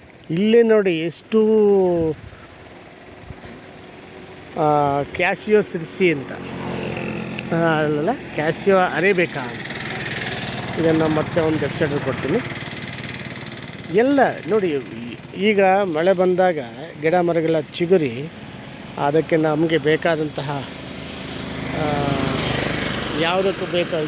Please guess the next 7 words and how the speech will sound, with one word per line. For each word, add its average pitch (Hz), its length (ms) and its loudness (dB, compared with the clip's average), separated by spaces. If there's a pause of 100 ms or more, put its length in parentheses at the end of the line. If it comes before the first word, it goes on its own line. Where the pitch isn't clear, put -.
(100)
ಉಪಯೋಗಿಸ್ಬೇಕು, 143 800 -4 (760)
ಯಾವುದಕ್ಕೆ 160 340 0
ನಾವು 147 280 -2 (1000)
ಸೇವನೆ 165 180 2
ಮಾಡಬೇಕು 135 460 -4
ಅಂತ, 131 180 -6 (960)
ಆ, 147 100 0